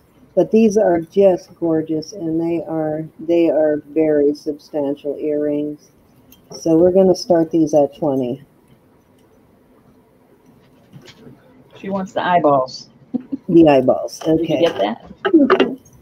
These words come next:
Speaker 1: Eyeballs it is.
Speaker 2: Eyeballs it is. Congratulations, sweet pea.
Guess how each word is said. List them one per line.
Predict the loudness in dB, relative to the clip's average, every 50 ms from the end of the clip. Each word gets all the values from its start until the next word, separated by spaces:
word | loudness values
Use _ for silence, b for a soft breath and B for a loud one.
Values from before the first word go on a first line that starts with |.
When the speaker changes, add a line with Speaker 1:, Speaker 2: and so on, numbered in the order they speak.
| _ _ _ _ _ -20 -20 _ _ _ _ 0
Speaker 1:
Eyeballs | 4 4 4 4 4 2 2 2 2 0 0 -2 -4
it | -6 -4 -2
is. | -2 -2 -2 -2 -6 -8 -8 -10 -14 -18 _ -18 -18 -18 -18 -20 -20 _ _ _ _ _ _ _ _ _ _ _ _ _ _ _ _ _ _ _ _ _ _ _ _ _ _ _ _ -14
Speaker 2:
Eyeballs | -12 -12 -10 -10 -8 -6 -4 -4 -4 -6 -8
it | -6 -4
is. | -2 -2 -2 -4 -12 -16 -20 -20 _ _ _ _ _ _ _ _ _ _ _ _ _ _ _ _ _ _ _ _ _ _ _ _ _ _ _ _ _ _ -20 _ _ _ _ _ _ _ _ _ -20 -20 _ _ _ _ _ _ _ -20 -20 _ _ _ _ -12
Congratulations, | -6 -2 0 0 0 0 0 0 0 0 0 -2 -6 -12 -8 -6
sweet | -6 -6 -4
pea. | -4 -6 -8